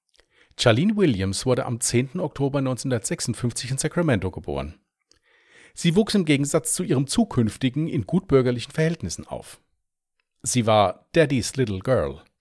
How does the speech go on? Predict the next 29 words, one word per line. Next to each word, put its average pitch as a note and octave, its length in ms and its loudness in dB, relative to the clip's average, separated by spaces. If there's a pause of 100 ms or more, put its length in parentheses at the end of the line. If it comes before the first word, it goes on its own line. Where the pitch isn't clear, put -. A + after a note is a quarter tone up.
(300)
erinnerte G#2+ 480 -2
sich G2 240 -8
einer A2 180 0
der G#2 140 2
Ermittler G2+ 560 0
in A2 120 -4
einem G#2+ 140 -2
späteren G2 400 -4
Interview. D2+ 480 -6 (1700)
Charlene D3 400 6
war F3+ 80 8
eine A#2 180 2
sehr A#2+ 200 0
gute D3 220 -6
Schülerin F#2 680 -2
mit A#2+ 160 -2
einem B2 240 0
I C#3+ 100 -4
Q, C3+ 360 -4
der B2 180 4
deutlich D3 500 2
über B2+ 180 -2
dem B2 200 -2
Durchschnitt B2 480 0
ihrer A2 180 0
Klassenkameradinnen B2+ 1000 -2
und D3+ 120 -4
Klassenkameraden D2 760 -6
lag. C2 360 -14